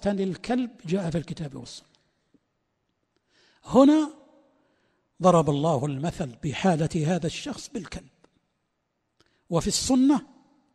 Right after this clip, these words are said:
قال صلى الله عليه وسلم: "العائد في هبته كالكلب يقي ويعود إلى قيه". وفي القرآن عن اليهود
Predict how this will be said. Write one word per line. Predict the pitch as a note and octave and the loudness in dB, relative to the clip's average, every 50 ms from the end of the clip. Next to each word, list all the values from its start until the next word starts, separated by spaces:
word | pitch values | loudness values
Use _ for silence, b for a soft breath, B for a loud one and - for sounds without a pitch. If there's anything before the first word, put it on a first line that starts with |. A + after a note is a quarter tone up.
| _ _ _ _ _ _ _ _ _ _ _ _ - | _ _ _ _ _ _ _ _ _ _ _ _ 2
قال | G3 F#3 F3+ E3+ D#3 - | 4 4 4 4 2 0
صلى | - F#3+ E3 D#3 D#3 D#3+ | 0 -2 0 0 0 0
الله | D#3 D3+ D3+ E3+ E3 D3 B2 D#3 D#3+ C#3+ | 0 0 0 0 2 2 0 0 0 -2
عليه | C#3+ D3 E3+ E3 D#3+ C3 D#3 | -2 -4 -4 -4 -2 -2 -2
وسلم: | D3 C#3+ C#3 - - G3+ F3+ F3 F3+ F#3 F#3+ F#3+ F3 | -2 -4 -4 -4 -4 -4 -2 -2 -4 -4 -4 -4 -4
"العائد | E3 D#3+ C#3+ D3 D3 F3 E3+ E3 E3+ D3+ D#3 C#3 D#3 D3 | -4 -4 -2 -4 -2 -2 -2 -4 -4 -4 -6 -6 -6 -8
في | - E3+ E3 D3+ C#3+ C3 B2+ E3 | -8 -8 -8 -8 -8 -6 -6 -6
هبته | D3+ C3 C#3 C3+ - - - - - _ _ _ _ _ _ _ _ _ _ _ _ _ _ _ _ _ _ _ - | -6 -6 -8 -10 -10 -10 -12 -12 -12 _ _ _ _ _ _ _ _ _ _ _ _ _ _ _ _ _ _ _ -6
كالكلب | - F3 D3 - - - - F#3 D3+ A2+ - _ _ _ - - _ _ _ _ _ _ _ _ _ _ _ _ _ - | -4 -4 -4 -6 -8 -10 -6 -6 -6 -8 -8 _ _ _ -20 -20 _ _ _ _ _ _ _ _ _ _ _ _ _ -10
يقي | C#3+ C3+ C#3 D3+ - - - E3+ G3+ G#3+ A#3 B3+ - - - _ _ _ _ _ _ _ _ _ _ | -6 -4 -4 -4 -6 -6 -6 -4 -4 -4 -6 -8 -10 -14 -20 _ _ _ _ _ _ _ _ _ _
ويعود | - C#3 C3 C3 - - - C#3 D3+ C#3+ - | -8 -6 -6 -6 -6 -6 -8 -8 -8 -10 -10
إلى | G3 C#3+ B2 A2 - - | -10 -10 -12 -14 -14 -20
قيه". | - - - - _ _ _ _ _ _ _ _ _ _ _ _ _ _ _ _ _ _ _ _ _ _ b b b b b b b b b b b | -20 -20 -20 -20 _ _ _ _ _ _ _ _ _ _ _ _ _ _ _ _ _ _ _ _ _ _ b b b b b b b b b b b
وفي | E3+ D#3+ - - A3 | -4 -2 2 4 2
القرآن | A3+ G#3+ - B3+ A3 A3+ G#3+ A3+ C4 B3 A#3+ A#3+ | 4 4 6 6 6 6 6 4 4 4 2 2
عن | A3+ A3 A#3+ A#3+ A#3 | 2 0 0 0 0
اليهود | G#3+ A3+ A3 A3 G3+ F3+ A#3 B3 C4 C4+ A#3+ | 2 2 4 4 4 4 4 2 2 2 0